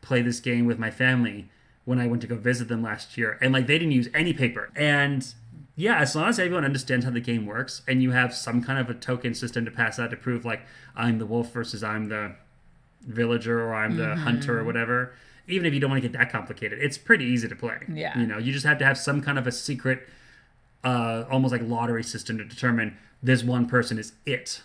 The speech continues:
Speaker 1: s-, but
Speaker 2: Mm-hmm.
Speaker 1: secretly it.
Speaker 2: Yeah.
Speaker 1: One of the other ones that, um, we actually had shown to us at a game night,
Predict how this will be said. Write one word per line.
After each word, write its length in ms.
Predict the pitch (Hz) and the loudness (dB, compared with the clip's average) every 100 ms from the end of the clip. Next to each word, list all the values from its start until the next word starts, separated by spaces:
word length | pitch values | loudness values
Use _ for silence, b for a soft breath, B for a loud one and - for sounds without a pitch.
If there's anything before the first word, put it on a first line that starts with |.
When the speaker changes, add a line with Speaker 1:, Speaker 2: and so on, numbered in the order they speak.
| 180 | -4
Speaker 1:
s-, 220 | 175 170 | 0 0
but 200 | 160 135 | 2 2
Speaker 2:
Mm-hmm. 20 | |
Speaker 1:
secretly 520 | 131 139 135 113 104 104 | 0 0 0 0 -6 -8
it. 160 | - - | -14 -10
Speaker 2:
Yeah. 340 | 156 147 143 202 _ _ | -6 -6 -6 -12 _ _
Speaker 1:
One 240 | 147 143 208 | 0 2 4
of 80 | |
the 80 | 196 | 2
other 120 | 190 | 0
ones 300 | 180 170 151 | 2 0 0
that, 380 | - 131 127 - | 2 2 2 0
um, 360 | 135 131 127 120 B B - | 2 4 2 0 B B -2
we 180 | 180 240 | 4 4
actually 600 | 214 - 139 123 127 - | 4 0 0 0 -2 -10
had 380 | 131 135 120 - | -2 2 2 0
shown 360 | - 247 311 254 | 0 2 4 2
to 180 | 120 107 | 0 -6
us 260 | - - - | -10 -12 -2
at 100 | 127 | -2
a 40 | |
game 240 | 120 117 113 | 0 -4 -6
night, 320 | 113 - - | -8 -12 -18